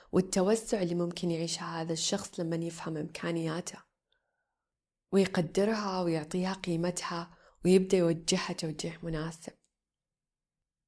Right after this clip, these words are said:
وأرجع أأكد شيء، أنت اللي تعطي قيمة للشيء اللي تسويه، مو العكس.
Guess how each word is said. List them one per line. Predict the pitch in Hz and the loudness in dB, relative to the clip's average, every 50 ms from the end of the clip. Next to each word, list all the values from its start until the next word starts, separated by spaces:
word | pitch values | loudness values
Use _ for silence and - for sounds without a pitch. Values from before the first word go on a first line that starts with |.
| _ _ _ _ _ _ _ _ _ _ _ _ _ _ _ _ | _ _ _ _ _ _ _ _ _ _ _ _ _ _ _ _
وأرجع | 180 156 - 196 185 175 202 185 165 165 160 - - | 2 4 4 4 4 4 2 2 2 2 0 0 -2
أأكد | 185 - - - 180 170 - | -6 -6 -6 -8 -8 -4 -4
شيء، | - - 175 170 170 - - _ _ _ _ _ _ _ _ _ _ _ _ _ _ _ _ _ _ _ - | -4 -4 -4 -6 -10 -12 -16 _ _ _ _ _ _ _ _ _ _ _ _ _ _ _ _ _ _ _ 4
أنت | 208 220 214 214 - 226 208 214 - - _ _ _ _ _ _ _ _ _ _ _ - | 4 4 4 2 0 0 -2 -2 -6 -12 _ _ _ _ _ _ _ _ _ _ _ -4
اللي | 185 175 165 170 | 0 0 0 0
تعطي | 170 - 202 185 185 185 - 190 | 2 2 2 2 0 0 -2 -2
قيمة | 180 - - 185 185 180 175 170 | -2 0 0 0 0 2 2 0
للشيء | 165 165 165 - - 185 175 | 0 0 -2 0 0 0 0
اللي | 170 170 165 | 0 -2 -4
تسويه، | 170 - - 180 175 170 170 165 170 175 170 - _ _ _ | -6 -6 -4 -2 0 0 0 0 -2 -4 -10 -16 _ _ _
مو | 175 170 170 | -4 -2 0
العكس. | 180 180 175 170 175 - - - - - - - | 0 0 0 -2 -6 -8 -10 -14 -16 -14 -16 -20